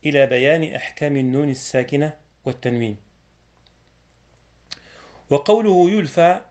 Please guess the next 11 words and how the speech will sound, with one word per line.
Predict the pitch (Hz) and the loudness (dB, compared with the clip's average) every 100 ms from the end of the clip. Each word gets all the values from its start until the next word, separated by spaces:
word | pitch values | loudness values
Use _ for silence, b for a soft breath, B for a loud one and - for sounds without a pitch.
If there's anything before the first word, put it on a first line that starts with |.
| - | -8
أي | 147 | -6
يوجد، | 127 147 196 190 165 131 - _ _ _ _ _ _ _ _ _ _ _ _ _ _ _ _ _ _ b b b b - | -2 -2 2 2 2 -2 -8 _ _ _ _ _ _ _ _ _ _ _ _ _ _ _ _ _ _ b b b b -4
وحذف | 131 190 185 143 | 0 2 2 2
رحمه | 156 170 165 143 135 | 2 2 0 0 0
الله | 147 156 - - - | 4 4 2 -8 -8
حرف | - 135 127 | -4 -2 0
العطف | 120 151 - 160 190 - _ _ _ _ | 0 0 -2 -6 -6 -14 _ _ _ _
قبل | - 135 | -2 -2
إدغام | 135 120 113 143 139 110 | -2 -4 2 2 2 -2
وإخفاء | 107 131 131 - 156 185 - _ _ _ _ _ _ _ _ | -10 -10 -10 0 0 0 -6 _ _ _ _ _ _ _ _
للوزن، | 151 175 196 165 127 | -2 2 4 2 -2